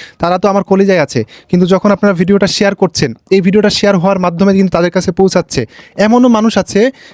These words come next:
যাদের কাছে ভিডিওটা পৌঁছালে এরকম অসহায় পরিবার সারা জীবন একটা কর্ম করে, ব্যবসা করে কিন্তু খাইতে পারবে, কিন্তু ভিডিওটা তো পৌঁছাতে হবে।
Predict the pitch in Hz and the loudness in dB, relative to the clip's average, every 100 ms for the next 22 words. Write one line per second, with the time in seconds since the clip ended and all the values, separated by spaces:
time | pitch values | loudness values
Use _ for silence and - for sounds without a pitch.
0 | - 160 185 196 - 220 185 156 180 185 | -6 -2 0 -2 0 0 0 2 2 2
1 | 185 175 170 180 185 220 - 165 175 180 | 2 0 0 0 0 0 0 -4 0 0
2 | 160 180 175 170 156 190 - 170 160 175 | 0 -2 -2 0 0 0 -2 -2 -2 0
3 | 196 214 - - - 156 170 175 175 170 | -2 -4 -12 -20 -8 -4 -2 0 0 0
4 | 170 160 170 156 156 - 170 170 160 165 | 0 2 0 -2 -4 -2 -2 -2 -2 -2
5 | 170 165 160 165 127 113 113 _ _ 185 | -2 -2 -4 -2 -2 -4 -6 _ _ 0
6 | 190 202 - 156 185 214 202 196 202 202 | 2 2 0 -2 0 0 -2 0 0 0
7 | 190 160 131 | 0 -2 0